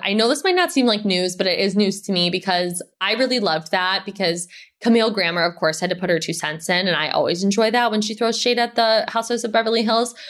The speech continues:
She's like, "I saw Erika Jayne swimming in a pool in the Bahamas and not a fucking drop. Like,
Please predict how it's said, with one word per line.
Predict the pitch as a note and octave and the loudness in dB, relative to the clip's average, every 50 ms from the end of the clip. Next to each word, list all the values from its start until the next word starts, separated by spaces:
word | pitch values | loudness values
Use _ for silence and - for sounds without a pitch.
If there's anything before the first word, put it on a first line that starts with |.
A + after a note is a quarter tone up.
| - - - - - - _ _ _ _ _ _ _ | -20 -20 -20 -20 -20 -20 _ _ _ _ _ _ _
She's | - - D4 C#4 C4+ | -2 0 2 2 2
like, | C4+ B3+ - - - _ | 2 0 0 -4 -6 _
"I | F#3+ G3 G#3 C#4+ | -2 -2 0 -2
saw | C#4+ - - G4+ F#4 F#4+ G4 A4+ A#4 - _ _ _ _ - | -2 0 2 2 4 4 4 2 0 -4 _ _ _ _ 0
Erika | A3 G#3+ G3+ G3+ G#3 B3 | 2 2 2 2 -2 -4
Jayne | G#3 - F3+ D#3+ D#3 D#3 E3 G3 G#3 G3+ - | -4 -2 -2 0 0 0 -2 -2 -6 -6 -8
swimming | - - - - - F#3 E3+ E3+ E3 E3+ F3+ G3 G#3 G3+ G#3 | -8 -6 -4 -2 0 0 2 2 0 0 0 -2 -2 -4 -2
in | - G3 | -2 -2
a | F#3+ | -2
pool | F#3+ - - F3 E3+ E3+ E3 E3+ F3 F3+ F3 F3+ - | -2 -4 -2 0 2 4 4 2 2 0 -2 0 2
in | G3+ | 2
the | F#3+ F3 | 2 2
Bahamas | F3 E3 - D#3+ D3+ C3+ D#3+ D#3+ E3 F3+ G3 G#3+ G#3 G#3 - - _ _ | 0 0 0 0 0 0 0 0 0 0 0 0 -2 -4 -6 -10 _ _
and | F#3+ G3 G3 | 2 4 4
not | F#3 E3+ E3+ | 4 2 -2
a | F3 | -4
fucking | - - F3+ E3+ - F#3 F3 E3+ D#3+ _ - | -4 -4 -4 -2 -2 -2 -2 -2 -4 _ -10
drop. | E3 - F3 D#3+ D#3+ B2+ - A2+ A2 - - - _ _ _ _ _ _ _ _ _ _ _ _ | -6 -4 -2 0 0 0 0 -2 -8 -10 -20 -20 _ _ _ _ _ _ _ _ _ _ _ _
Like, | - G#3 G#3 F3+ D#3+ D#3+ | -2 0 0 0 -2 -4